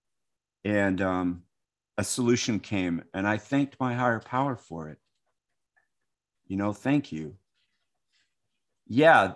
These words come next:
it was hard. Yeah, I got frustrated. Yeah, I may have said some language that is not appropriate anymore. Um, language I'm not, I'm trying not to use. But it's better than it was.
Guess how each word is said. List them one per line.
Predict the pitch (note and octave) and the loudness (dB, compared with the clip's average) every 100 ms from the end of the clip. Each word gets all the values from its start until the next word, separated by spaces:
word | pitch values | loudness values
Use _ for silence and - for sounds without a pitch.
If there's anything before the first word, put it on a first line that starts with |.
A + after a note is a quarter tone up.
| - | -4
it | A#2 - | -4 -2
was | A#2 - | -4 0
hard. | - F2+ E2 E2 - | 2 4 2 -4 -10
Yeah, | G2+ A#2 A2+ G#2+ | 0 4 6 6
I | A2+ | 2
got | G#2+ B2 - | 2 0 0
frustrated. | G#2+ F#2+ - G2+ G2 G2 F#2 | -4 -4 -4 -4 -2 -2 0
Yeah, | A#2+ A#2 | 4 8
I | G#2+ | 8
may | A2 A2+ | 6 2
have | A#2 G2 | 0 0
said | - G#2+ | -2 -2
some | - G#2 | -2 -2
language | G2+ G2 G2 G2+ F#2 - | 0 0 0 -2 -4 -4
that | G#2 F#2+ | -2 -2
is | E2+ | -4
not | G#2+ F#2 | -4 -4
appropriate | F2 - A2+ G#2 - F#2+ | -4 -4 -4 -4 -4 -4
anymore. | F2 F2 F2 F2 D#2+ F#2+ _ _ _ _ _ _ _ _ _ | -2 -2 -2 -4 -8 -14 _ _ _ _ _ _ _ _ _
Um, | F#2+ F#2 F2+ F#2 | -4 -2 -2 0
language | A2+ A2 G#2 G2 | 0 2 0 0
I'm | G2+ G2 | -2 2
not, | G#2 - - | 2 0 0
I'm | G#2 F2+ | -2 0
trying | - A#2 G#2 | 2 2 4
not | G#2 F#2+ - | 2 2 0
to | G#2 | -10
use. | F#2 F#2+ F2 E2 - - _ _ _ _ _ _ _ _ _ _ _ _ _ _ _ _ _ _ _ _ F#2+ | -4 -4 -4 -8 -14 -18 _ _ _ _ _ _ _ _ _ _ _ _ _ _ _ _ _ _ _ _ -2
But | A2 G#2 - _ _ _ | 2 2 -2 _ _ _
it's | G2 - | -8 -8
better | - A2+ A2+ A#2 | -2 0 2 0
than | A2 | -2
it | A#2 - | -4 -4
was. | F#2 E2+ E2 F#2+ - | -6 -6 -10 -14 -18